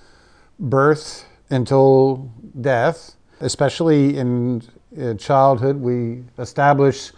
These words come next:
secure connection for soothing, protection, emotional regulation, and optimal development, uh, all of which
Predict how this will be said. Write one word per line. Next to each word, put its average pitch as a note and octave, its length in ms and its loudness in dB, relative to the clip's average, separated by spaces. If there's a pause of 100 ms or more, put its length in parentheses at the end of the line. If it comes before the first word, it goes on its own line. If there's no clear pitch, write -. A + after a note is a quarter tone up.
(200)
secure D#3+ 440 2
connection D#3 560 -2
for C3 580 2 (640)
soothing, D#3 560 2
protection, D3 920 -4 (680)
emotional C3 600 0
regulation, C3+ 1040 2 (640)
and B2+ 420 -2 (160)
optimal C3 580 2
development, B2 1080 0 (100)
uh, A#2 220 -4 (100)
all F3 340 8
of C#3 80 2
which B2 600 0